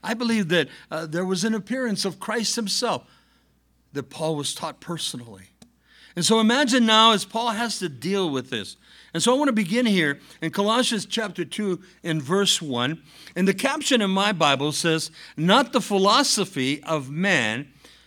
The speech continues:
but the wisdom of God." And you're gonna see that it's a form of prayer that Paul's going to do. Look at verse one.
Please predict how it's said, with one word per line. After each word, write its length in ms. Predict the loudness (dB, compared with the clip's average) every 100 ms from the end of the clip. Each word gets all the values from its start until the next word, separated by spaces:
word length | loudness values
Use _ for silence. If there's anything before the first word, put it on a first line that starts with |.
| _ _ _ _ _ _ _
but 180 | -6 -4
the 100 | -4
wisdom 560 | -2 -2 0 0 -2 -4
of 200 | -6 -6
God." 400 | -6 -4 -8 -14 -20 -20 _ _ _ _ _ _ _ _ _ _
And 220 | -2 0
you're 120 | 0 2
gonna 180 | 2
see 180 | 2 0
that 160 | 0 0
it's 160 | 0
a 80 | -2
form 380 | -4 -8 -4 -4
of 140 | -6
prayer 440 | -8 -6 -2 -2 -4
that 220 | -8 -10
Paul's 300 | -6 -6 -6
going 200 | -10 -8
to 120 | -10
do. 180 | -8 -10 -12 -18 -6
Look 180 | -2
at 60 | -2
verse 340 | 0 -2 -2
one. 220 | -2 -4